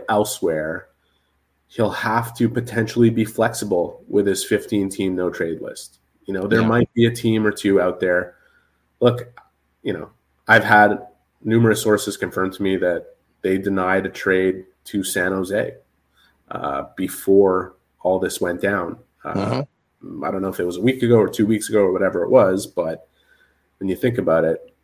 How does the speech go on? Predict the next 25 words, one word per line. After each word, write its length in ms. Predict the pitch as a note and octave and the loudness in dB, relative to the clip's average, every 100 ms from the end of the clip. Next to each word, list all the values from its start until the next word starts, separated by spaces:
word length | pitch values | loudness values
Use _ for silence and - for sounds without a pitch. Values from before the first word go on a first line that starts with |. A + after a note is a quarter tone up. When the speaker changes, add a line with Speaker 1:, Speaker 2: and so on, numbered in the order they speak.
| _ | _
Speaker 2:
That's 220 | A2+ C#3 - | -6 -4 0
Speaker 1:
San 140 | A2 | 4
Speaker 2:
a 60 | A#2+ | 4
Speaker 1:
Jose, 100 | A2 | 4
Speaker 2:
pretty, 180 | B2+ A2+ - B2+ | 2 -4 4 8
Speaker 1:
San 140 | D3 | 10
Jose 180 | D3 C3 | 10 8
Speaker 2:
pretty 140 | C#3 B2+ | 8 8
Speaker 1:
was 60 | |
Speaker 2:
odd 80 | A#2 A#2+ | 6 2
Speaker 1:
on 40 | |
Speaker 2:
because 400 | A#2+ - - - _ _ _ | 0 -6 -16 -20 _ _ _
pretty, 200 | C#3 B2+ | -4 -2
Speaker 1:
San 120 | A2 A2 | 0 2
Speaker 2:
San 60 | |
Speaker 1:
Ho- 60 | D3 | 2
Speaker 2:
Jose 220 | C3+ C3 C3+ | 0 -4 -4
seems 200 | D#3 A#2+ | -4 -4
like 140 | G#2+ | -4
a 60 | G2 | -6
pretty 200 | B2+ A2+ | -8 -6
cool 160 | C3 | -6
place 220 | A2+ B2 G2+ | -6 -8 -6
to 80 | G#2 | -4
live. 320 | B2 - | -4 -6